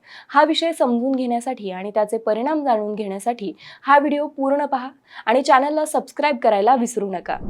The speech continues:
महाराष्ट्राचे मुख्यमंत्री देवेंद्र फडणवीस यांच्या नेतृत्वाखाली सरकारने नुकताच एक धाडसी निर्णय घेतला आहे. राज्यातील तब्बल नऊशे तीन विकास योजनांची प्रशासकीय मान्यता रद्द करण्यात आली आहे. यामध्ये प्रामुख्याने मृद जलसंधारण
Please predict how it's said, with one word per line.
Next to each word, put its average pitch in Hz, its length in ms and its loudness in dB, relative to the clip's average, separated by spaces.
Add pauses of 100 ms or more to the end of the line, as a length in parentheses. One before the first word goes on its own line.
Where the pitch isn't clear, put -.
(320)
महाराष्ट्राचे 330 600 2
मुख्यमंत्री 254 600 0
देवेंद्र 214 480 2
फडणवीस 254 580 -2
यांच्या 214 300 -2
नेतृत्वाखाली 254 800 -4
सरकारने 240 480 0
नुकताच 247 440 0
एक 233 140 -2
धाडसी 226 380 -2
निर्णय 233 320 -2
घेतला 233 320 -4
आहे. 190 240 -8 (340)
राज्यातील 277 640 4
तब्बल 233 300 2
नऊशे 233 300 -2
तीन 247 260 -4
विकास 214 380 -2
योजनांची 226 680 -2 (260)
प्रशासकीय 311 580 2
मान्यता 226 540 0
रद्द 220 240 2
करण्यात 220 440 0
आली 214 200 2
आहे. 190 260 -6 (300)
यामध्ये 269 420 6
प्रामुख्याने 247 720 0
मृद 208 280 -2
जलसंधारण 247 840 0